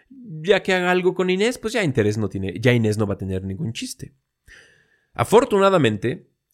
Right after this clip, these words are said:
llegan unos soldados a decirle que los reyes católicos están atacando Ciudad Real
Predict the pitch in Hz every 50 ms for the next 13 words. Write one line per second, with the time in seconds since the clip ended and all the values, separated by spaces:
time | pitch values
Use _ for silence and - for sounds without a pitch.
0 | _ - 135 123 143 147 160 160 160 165 165 156 - - 123 107 101 98 135 160
1 | 185 185 180 131 - 139 139 147 160 143 - - 156 185 190 175 165 143 139 151
2 | 170 - _ _ _ _ _ - 139 123 120 117 110 110 113 151 180 170 175 160
3 | - - - - 151 165 156 151 151 165 156 - - - 123 127 139 135 139 127
4 | - - 113 123 123 117 - - 107 95 101 101 98 104 107 110 120 131 120 98
5 | 101